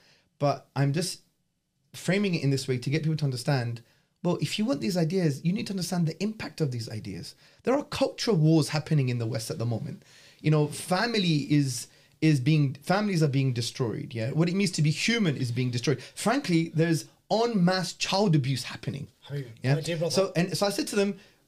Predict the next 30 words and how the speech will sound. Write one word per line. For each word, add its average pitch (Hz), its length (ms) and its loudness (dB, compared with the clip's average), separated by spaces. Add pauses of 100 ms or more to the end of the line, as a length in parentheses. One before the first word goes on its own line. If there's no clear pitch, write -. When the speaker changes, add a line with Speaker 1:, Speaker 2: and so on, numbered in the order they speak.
(260)
Speaker 1:
"Yani, 190 600 0
at 175 120 2
the 156 160 2
end 214 120 0
of 190 100 2
the 170 80 2
day, 185 200 4 (140)
is 131 120 0
this 180 200 -2
what - 100 -6
you 147 120 2
want 175 220 0
for, 151 300 0
for, 143 220 0
for, 135 480 0
for - 160 -2
your 131 140 2
communities?" 131 600 -4 (280)
Now, 170 100 2
a 185 40 0
lot 254 140 0
of 226 60 -4
them, 233 240 -2
I 160 140 2
understand 151 600 0
that 139 100 0
elites 175 220 -4
have 143 340 0 (340)
religious 143 360 2
trauma 113 380 -8